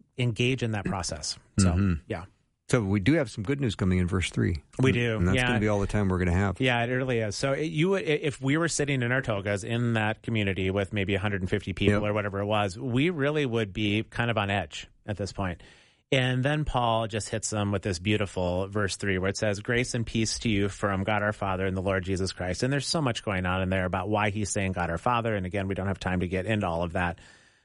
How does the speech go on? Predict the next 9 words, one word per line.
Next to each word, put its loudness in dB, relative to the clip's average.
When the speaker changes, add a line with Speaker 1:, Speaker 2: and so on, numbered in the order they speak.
Speaker 1:
Um, 0
but 0
grace 0
and -2
peace, 0
rather 0
than -2
just -2
being 0